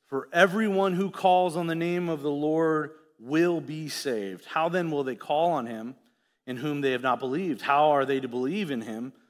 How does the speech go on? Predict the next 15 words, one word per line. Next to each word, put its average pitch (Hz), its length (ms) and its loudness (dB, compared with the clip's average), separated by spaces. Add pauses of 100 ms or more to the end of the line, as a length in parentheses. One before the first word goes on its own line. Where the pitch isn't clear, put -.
(260)
of 123 140 -6
whom 147 280 -4
they 143 100 4
have 135 120 0
not 147 200 -2
heard? 180 360 2 (240)
And 127 120 -6
how 185 300 2
are 208 100 4
they 170 200 2
to 143 80 -2
hear 147 680 0 (240)
without 160 440 0
someone 156 400 -4
preaching? 104 720 -12